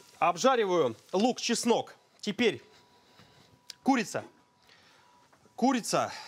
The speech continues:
Курица туда же идет. Обжариваю курицу. Обжариваю курицу. Посмотрите, вы, наверное, обратили внимание, на какой посуде я готовлю.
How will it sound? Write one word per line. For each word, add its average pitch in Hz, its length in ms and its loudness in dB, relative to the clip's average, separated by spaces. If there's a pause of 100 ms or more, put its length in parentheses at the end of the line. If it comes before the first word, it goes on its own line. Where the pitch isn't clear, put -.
(340)
Курица 240 340 2
туда 220 280 0
же 156 160 -4
идет. 139 220 0 (2500)
Обжариваю 202 480 0
курицу. 220 500 0 (3250)
Обжариваю 214 480 2
курицу. 247 380 2
Посмотрите, 214 600 2
вы, 202 120 2
наверное, 226 280 4
обратили 247 360 0
внимание, 214 380 2
на 175 100 2
какой 233 280 -2
посуде 226 460 -2
я 196 140 2
готовлю. 139 480 -2